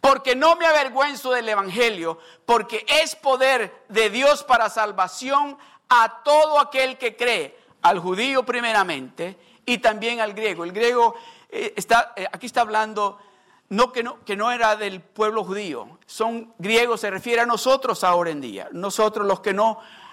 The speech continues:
no somos del linaje de Jesucristo, ahora hemos sido, somos hijos adoptados. So, refi-, ¿se refiere a nosotros?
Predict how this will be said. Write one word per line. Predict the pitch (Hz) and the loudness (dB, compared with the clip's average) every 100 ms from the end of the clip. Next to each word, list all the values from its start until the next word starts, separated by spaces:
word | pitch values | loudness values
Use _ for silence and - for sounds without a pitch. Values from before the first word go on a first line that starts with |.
| - | -12
no | 190 214 247 262 | 0 4 4 2
somos | - 262 294 269 214 | 2 4 4 2 2
del | 226 | 2
linaje | 226 226 233 226 226 220 | 2 2 4 4 2 -4
de | 208 | -4
Jesucristo, | 214 208 190 214 214 214 | -6 -8 -10 -10 -4 2
ahora | 208 233 | 4 4
hemos | 240 | 2
sido, | 247 240 - - - | 0 0 0 -6 -4
somos | 240 247 240 - - | 0 2 0 -4 -8
hijos | 294 302 269 214 - | -6 -2 0 -2 0
adoptados. | 240 214 214 - - 320 254 156 - _ _ _ _ _ _ - | 4 4 2 -2 4 4 2 -6 -18 _ _ _ _ _ _ -2
So, | 247 | 2
refi-, | 240 247 277 - | 4 2 -2 -2
¿se | 262 | 0
refiere | 240 277 339 | 0 0 0
a | 339 | 2
nosotros? | 277 302 330 359 370 - | 2 2 0 -2 -10 -14